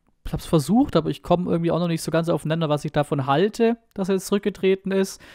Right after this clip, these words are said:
Ähm, wie gesagt, das ist ja eh einer, der auch zurücktreten sollte, sag ich mal, in Sachen der, der ganzen, ähm, der ganzen, ähm, Forderungen und so weiter, wenn man jetzt nach diesen Statements und sowas geht, von zweihundertfünfzig oder was es da war, Fanclubs unterschrieben und sowas. Also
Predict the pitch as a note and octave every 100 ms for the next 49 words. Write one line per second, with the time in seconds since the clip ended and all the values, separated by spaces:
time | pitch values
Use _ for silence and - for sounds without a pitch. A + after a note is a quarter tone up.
0 | - _ D3+ D3 D3 C#3+ D#3 - D3+ D#3
1 | E3 D#3 F3 E3+ D#3+ D#3 - D#3+ D3+ D#3
2 | D3 C#3+ C3+ D3 F#3 F#3 F3 E3+ E3+ E3+
3 | E3+ D3+ D#3+ D#3 D3+ D3 D3 D3 C#3+ D3
4 | C#3+ C#3+ - C#3+ C#3 - - - _ -
5 | C#3 C3+ C3+ C3+ C3+ C#3 C3+ - C3+ C3+
6 | C3 C3 C3 C3 C3 - - C#3+ E3 D#3+
7 | E3 D#3 D3 D3+ D#3+ D3+ C3+ B2+ C#3 C#3+
8 | D3+ C3+ C3+ C3+ D3+ D#3 D#3 - C#3+ D3
9 | - D3 C#3 C3+ - - _ - D3 C#3+
10 | - - - C3+ C#3 - - D#3 - D3+
11 | C#3+ C#3 - C#3 C#3 C3+ D3 D3 D3 D3+
12 | C#3 - D3 C#3+ D3 C3+ C3